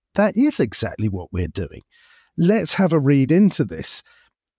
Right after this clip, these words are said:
Is it something that we can leverage to maybe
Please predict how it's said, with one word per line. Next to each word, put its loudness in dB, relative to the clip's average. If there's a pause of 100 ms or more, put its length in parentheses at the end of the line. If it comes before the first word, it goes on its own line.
(320)
Is 4
it 2
something 2
that 0
we 0
can 0
leverage -2
to -12
maybe 2